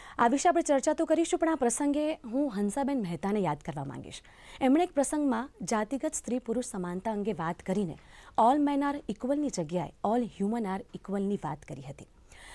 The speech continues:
બસ, તો આજે જે આપણો વિષય છે તે છે હ્યુમન રાઇટ્સ એટલે કે માનવ અધિકાર. અને આ વિષય પર ચર્ચા કરવા માટે આજે આપણી સાથે સ્ટુડિયોમાં ઉપસ્થિત છે ડૉક્ટર જસ્ટિસ કૌશલ ઠાકર,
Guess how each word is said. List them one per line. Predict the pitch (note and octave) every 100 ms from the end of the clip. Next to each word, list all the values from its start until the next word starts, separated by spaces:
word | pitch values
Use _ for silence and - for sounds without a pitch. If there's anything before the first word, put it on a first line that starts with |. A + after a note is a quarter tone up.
| -
બસ, | G#3+ G3+ -
તો |
આજે | G3 G3 F#3+ C4
જે | A#3+
આપણો | G#3+ G3
વિષય | F3+ F#3 - B3+
છે | - C4+
તે | - E3+
છે | - E3
હ્યુમન | D3+ F#3+ A#3+ A#3
રાઇટ્સ | A#3+ A#3+ -
એટલે | E3 D#3+
કે | D#3 D#3 D#3+ -
માનવ | G3 F#3 F3 F#3+ G#3
અધિકાર. | E3+ - - - - - - -
અને | G#3
આ | G#3+ A#3
વિષય | D4+ D4 C4+
પર | G#3+ C#3+ - -
ચર્ચા | A#3 C#4+
કરવા | C#4 B3+ B3+
માટે | C4 C#4
આજે | E4 F3+ F#3
આપણી | E3 F#3+
સાથે | F3 F3 A3+
સ્ટુડિયોમાં | G#3+ - F#3+ B3 C4
ઉપસ્થિત | - D#3+ - D3
છે | - G#3 A3+ - - -
ડૉક્ટર | - A3 A#3+
જસ્ટિસ | F#3+ G#3+ G#3+ - A#3+ - -
કૌશલ | G3 - G#3
ઠાકર, | - D#3+ D3+